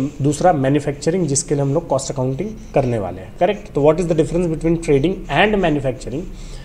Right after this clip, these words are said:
ध्यान से सुनना बच्चों, ये bottle है,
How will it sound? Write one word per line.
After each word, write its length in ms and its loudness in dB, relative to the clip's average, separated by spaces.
ध्यान 240 8
से 60 0
सुनना 240 -2
बच्चों, 300 0
ये 580 8
bottle 420 6
है, 120 -2